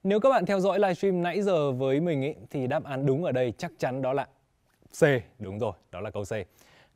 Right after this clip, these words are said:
Câu hỏi thứ hai có phần quà là một tai nghe hai P X Cloud Stinger sẽ được trao cho bạn đã trả lời đúng và nhanh nhất nhá. Bây giờ chúng ta sẽ đến với câu hỏi cuối cùng này.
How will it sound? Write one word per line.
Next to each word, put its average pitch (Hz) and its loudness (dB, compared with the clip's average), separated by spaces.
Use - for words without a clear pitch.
Câu 151 4
hỏi 123 -2
thứ 113 -6
hai 143 -4
có 120 -4
phần 135 -6
quà 123 -2
là 117 -4
một 123 -4
tai 147 -4
nghe 143 -6
hai 156 -8
P - -12
X 185 -2
Cloud 131 -2
Stinger 131 0
sẽ 135 -8
được 143 0
trao 123 -4
cho 117 -6
bạn 120 -6
đã 107 -12
trả 120 -12
lời 101 -8
đúng 110 -6
và 123 -4
nhanh 101 -8
nhất 123 -4
nhá. 135 -4
Bây 151 0
giờ 135 2
chúng 123 -6
ta 139 0
sẽ 135 -6
đến 131 -2
với 127 2
câu 151 0
hỏi 113 -4
cuối 113 -2
cùng 123 2
này. 110 -6